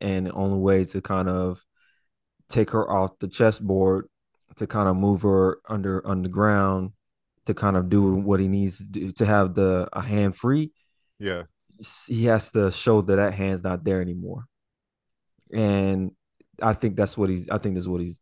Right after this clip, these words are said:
Speaker 1: that's what they're needing her. I think they're saving her for, like, something else.
Speaker 2: That's not a bad
Speaker 1: Because,
Speaker 2: point. That's
Speaker 1: because
Speaker 2: not a bad
Speaker 1: Maria,
Speaker 2: point.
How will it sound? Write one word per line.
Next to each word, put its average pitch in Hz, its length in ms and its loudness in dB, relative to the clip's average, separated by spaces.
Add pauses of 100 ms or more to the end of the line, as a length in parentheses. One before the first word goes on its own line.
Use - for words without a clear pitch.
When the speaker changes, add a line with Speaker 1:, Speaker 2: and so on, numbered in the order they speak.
Speaker 1:
that's - 240 -8
what 92 120 -10
they're 87 100 -6
needing 90 260 -8
her. 90 260 -10 (260)
I 101 60 -12
think 92 160 -10
they're 92 140 -6
saving 90 340 -6
her 90 120 -6
for, 98 160 -12
like, 92 260 -8 (160)
something 87 340 -10
else. 87 340 -14 (560)
Speaker 2:
That's 196 160 -6
not 196 180 2
a 127 40 4
bad 110 340 4
Speaker 1:
Because, - 20 -12
Speaker 2:
point. 92 280 -8 (400)
That's 123 140 0
Speaker 1:
because - 20 6
Speaker 2:
not 135 120 8
a 131 40 2
bad 165 240 8
Speaker 1:
Maria, - 20 6
Speaker 2:
point. 85 220 -2